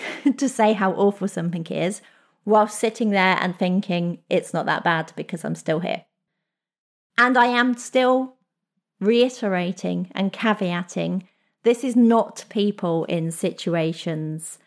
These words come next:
that are awful where they have absolutely no choice. This is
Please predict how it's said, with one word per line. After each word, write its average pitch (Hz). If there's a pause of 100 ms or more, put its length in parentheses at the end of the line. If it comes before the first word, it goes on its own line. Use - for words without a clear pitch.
(340)
that 185
are 175
awful 180
where 170
they 175
have 180
absolutely -
no 160
choice. - (440)
This 247
is 175